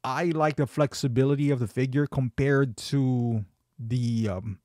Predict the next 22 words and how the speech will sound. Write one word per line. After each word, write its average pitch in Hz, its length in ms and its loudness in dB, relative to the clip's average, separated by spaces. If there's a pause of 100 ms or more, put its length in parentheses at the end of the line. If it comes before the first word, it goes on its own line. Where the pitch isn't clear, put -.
(100)
Multiverse 120 600 -2
of 110 160 -8
Madness, 139 580 -2 (480)
'cause 147 140 -4
in 190 120 6
here 254 260 4
you 175 180 2
have 185 240 2
the 151 140 -4
option 147 380 -2
for 131 200 -4
her, 123 100 0 (180)
her 139 180 0
to 117 120 -6
have 117 220 -4
a 104 60 -8
cape. - 360 -8 (640)
Uh, 123 420 -2
in 143 200 2
the 131 240 -2
other 214 320 4
one, 107 480 0